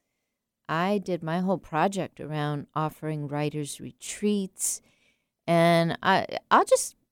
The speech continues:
tell you, I think it turned out beautifully. But here it was,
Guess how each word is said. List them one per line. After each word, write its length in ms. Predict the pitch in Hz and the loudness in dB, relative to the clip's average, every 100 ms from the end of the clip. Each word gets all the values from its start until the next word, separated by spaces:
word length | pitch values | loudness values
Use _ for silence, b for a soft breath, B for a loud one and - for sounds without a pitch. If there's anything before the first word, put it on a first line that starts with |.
| _ - _ - | _ -20 _ -4
tell 220 | 220 175 | 0 2
you, 180 | 147 143 | 2 2
I 140 | 165 | 2
think 240 | 160 165 160 | 0 -4 -4
it 200 | - - | -8 -6
turned 260 | 170 156 | -4 -2
out 320 | 139 131 180 | -2 -2 -6
beautifully. 640 | 139 175 180 - 123 107 165 _ _ _ _ _ _ - | -2 2 2 0 -6 -6 -6 _ _ _ _ _ _ 4
But 320 | 190 190 - - | 8 8 6 -4
here 360 | - 240 240 | -4 2 4
it 120 | 214 | 4
was, 560 | 135 202 220 180 - - | 4 4 6 4 -2 -12